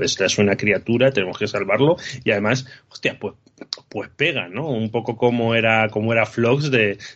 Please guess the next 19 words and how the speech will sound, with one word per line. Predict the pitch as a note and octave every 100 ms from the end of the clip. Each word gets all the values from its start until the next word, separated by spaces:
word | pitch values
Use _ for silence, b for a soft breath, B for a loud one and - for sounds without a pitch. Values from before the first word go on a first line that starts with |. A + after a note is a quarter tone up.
| -
de, | F#2+
"Mira, | G#2+ G#2+ F#2 F#2
eh, | F#2+ F#2 F#2 G2
aquí | - A2
tienes | A#2+ A#2+ C3
que | C#3 B2+
hacer, | B2 - B2+ B2+ C#3
saberte | C3 C3 C3 B2+
la | B2+ B2
biología | B2+ B2+ B2+ - C3+ C#3+ E3
de | D#3 A#2 A#2+
un | B2+
montón | C3 B2+ B2+
de, | B2 A#2+ A#2 A2 A2 B B
un | C#3+
montón | C#3+ C#3 C#3+
de | C3
criaturas", | B2+ A#2+ G#2 G#2+ F2 D#2+ F2
¿no? | B2 -